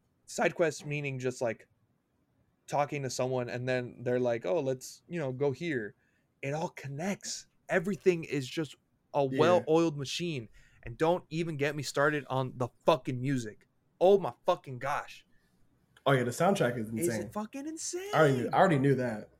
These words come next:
Speaker 1: It's just everything about, and then Persona five Royal comes with more. Uh, there's, like, two extra characters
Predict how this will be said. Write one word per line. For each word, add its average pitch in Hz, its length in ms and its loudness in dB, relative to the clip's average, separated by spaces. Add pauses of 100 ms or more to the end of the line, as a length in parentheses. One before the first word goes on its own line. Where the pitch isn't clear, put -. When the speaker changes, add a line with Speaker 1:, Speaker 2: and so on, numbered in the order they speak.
Speaker 1:
It's 349 200 -8
just 381 200 -8 (100)
everything 196 440 -6
about, 151 240 -6
and 165 120 0
then 180 160 -2
Persona 185 340 -4
five 175 220 0
Royal 139 480 0
comes 151 220 -8
with 139 100 -4
more. 123 420 -4 (640)
Uh, 113 240 -8
there's, 131 180 -2
like, 135 180 -4
two 165 340 -8
extra 135 260 -6
characters 139 720 -10